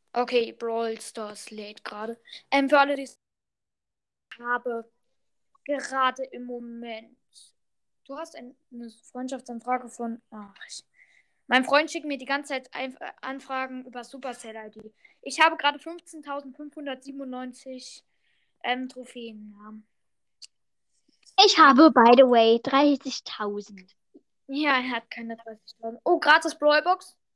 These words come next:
Speaker 1: Okay, nichts da draus gezogen. Wer jetzt also. Powerpunkte
Speaker 2: Mhm.
Speaker 1: für Leon.
Speaker 2: Wie krass.
Speaker 1: Also für alle, die Brawl Stars nicht kennen, Brawl Stars ist ein.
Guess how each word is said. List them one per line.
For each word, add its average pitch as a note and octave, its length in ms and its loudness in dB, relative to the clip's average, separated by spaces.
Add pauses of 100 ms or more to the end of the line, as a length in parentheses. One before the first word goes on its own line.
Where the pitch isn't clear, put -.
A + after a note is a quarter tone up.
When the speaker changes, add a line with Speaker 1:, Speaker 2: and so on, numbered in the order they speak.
(1120)
Speaker 1:
Okay, B3 260 -18
nichts A#3 220 -16
da A#3 100 -12
draus A3+ 240 -18
gezogen. A3+ 580 -12
Wer A3+ 240 -8
jetzt A3 220 -14
also. A3 260 -12 (400)
Powerpunkte G4+ 520 4
Speaker 2:
Mhm. D#4+ 80 8
Speaker 1:
für D#4 100 -8
Leon. A3+ 520 -4 (920)
Speaker 2:
Wie F4+ 320 10
krass. - 500 -10 (500)
Speaker 1:
Also D4 280 -2
für D#4+ 160 0
alle, F4 200 4
die D4+ 120 -12
Brawl D4 340 -6
Stars D#4 220 -14
nicht C#4 180 -18
kennen, D4 240 -12
Brawl C#4 260 -10
Stars D4 280 -16
ist C#4 160 -20
ein. - 160 -18